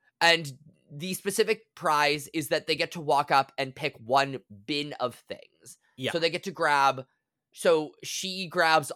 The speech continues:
Speaker 1: all of the, like, ostrich feather looking things that are
Speaker 2: Very pretty.
Speaker 1: cat toys.
Speaker 2: Yeah.
Speaker 1: And I think, does Dee Dee grab dog collars? Is that what she grabs?
Speaker 2: I think she did. I can't recall. I,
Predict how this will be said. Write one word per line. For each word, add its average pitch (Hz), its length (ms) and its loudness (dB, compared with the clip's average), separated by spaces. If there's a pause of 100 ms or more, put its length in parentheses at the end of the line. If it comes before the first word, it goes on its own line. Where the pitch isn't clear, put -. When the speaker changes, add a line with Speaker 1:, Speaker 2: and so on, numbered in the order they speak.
Speaker 1:
all 156 560 2
of 139 360 2
the, 139 200 -6
like, 123 360 0 (760)
ostrich 151 600 -2
feather 123 480 2
looking 117 440 -4
things 110 460 -6
that 113 180 0
are 104 480 2 (240)
Speaker 2:
Very 233 200 2
pretty. 131 220 0
Speaker 1:
cat 110 160 0
toys. - 440 -14 (240)
Speaker 2:
Yeah. 117 200 -12
Speaker 1:
And 151 100 4
I 170 100 4
think, 185 380 -4
does 202 200 2
Dee 202 160 -2
Dee 254 140 -2
grab 170 380 2
dog 156 240 4
collars? 180 440 0
Is 139 80 -8
that 139 80 -2
what - 100 -10
she 147 80 -16
grabs? 135 520 -4
Speaker 2:
I 165 100 4
think 208 340 -2
she - 240 -6
did. 127 340 4
I 117 120 2
can't 165 280 -2
recall. 127 600 4
I, 127 240 0